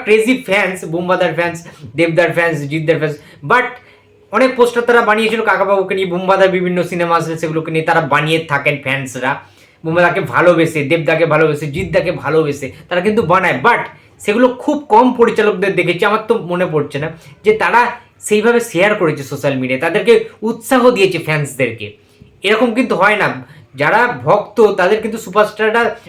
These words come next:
মানে তারা ভগবান মনে করে তাদের সুপারস্টার মেগাস্টারকে, তো তাদেরকে কিন্তু কেউ দেখে না, সেইভাবে পাত্তা দেয় না।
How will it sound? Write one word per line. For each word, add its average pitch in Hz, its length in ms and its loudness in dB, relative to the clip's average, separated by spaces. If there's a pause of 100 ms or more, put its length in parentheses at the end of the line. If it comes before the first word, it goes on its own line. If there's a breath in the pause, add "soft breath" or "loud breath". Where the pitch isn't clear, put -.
মানে 156 120 0 (100)
তারা 185 140 2 (280)
ভগবান 233 380 4
মনে 185 140 2
করে 160 180 4
তাদের 160 220 -2
সুপারস্টার 151 440 -4
মেগাস্টারকে, 117 500 -8 (600 soft breath)
তো 226 40 2 (180)
তাদেরকে 240 520 2
কিন্তু 262 300 0
কেউ 220 120 2 (100)
দেখে 151 240 2
না, 151 120 -2
সেইভাবে 160 260 2 (100)
পাত্তা 143 300 -2 (140)
দেয় 123 220 2 (120)
না। 123 100 0